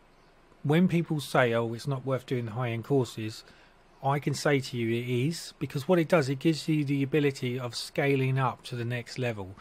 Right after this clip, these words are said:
because you can hit a point where you stagnate, you can't move any further, and unless you've got help from other higher mentors, which are offering you other ways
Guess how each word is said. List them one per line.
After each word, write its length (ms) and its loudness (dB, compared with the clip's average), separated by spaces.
because 280 -2
you 120 0
can 140 -4
hit 200 0
a 60 -12
point 300 0
where 100 -2
you 140 -4
stagnate, 720 -2
you 80 -8
can't 340 0
move 280 2
any 180 0
further, 600 0
and 120 0
unless 440 0
you've 200 2
got 240 2
help 380 0
from 460 -6
other 280 2
higher 300 2
mentors, 680 -2
which 180 -2
are 140 2
offering 340 0
you 180 0
other 200 2
ways 720 0